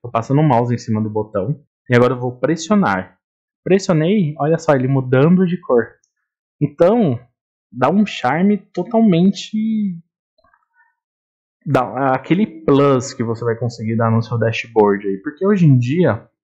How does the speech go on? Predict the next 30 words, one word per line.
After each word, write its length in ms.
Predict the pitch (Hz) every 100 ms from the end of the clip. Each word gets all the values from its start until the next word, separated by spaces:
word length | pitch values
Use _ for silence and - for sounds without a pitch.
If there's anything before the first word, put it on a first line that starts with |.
| _ _ _ _ -
os 80 | 123
dashboards, 720 | 135 - 131 135 160 156 131
eles 400 | 131 147 143 -
têm... 240 | 160 208 202 - _ -
Eles 240 | 131 135
tão 200 | 156 185
vindo 280 | 156 170 185
com 100 | 180
a 60 | 170
característica 760 | - 175 165 160 175 165 175
de 140 | 160 165
sistema 640 | - - - 165 175 131
mesmo, 360 | 113 98 110
né? 280 | 101 95 - _ _ _ _
Então, 140 | - 127
por 100 | 151
isso 140 | 156
que 100 | 208
eu 160 | 202 190
trago 420 | 175 170 170 156
várias 320 | 156 180 190
dicas 300 | 135 151 135
no 60 | 127
meu 160 | 123
canal, 360 | 123 104 117 151
como 200 | 123 117
você 140 | 113 -
colocar 300 | 117 110 120
uma 120 | 117
mensagem, 680 | 104 - 110 113 110 98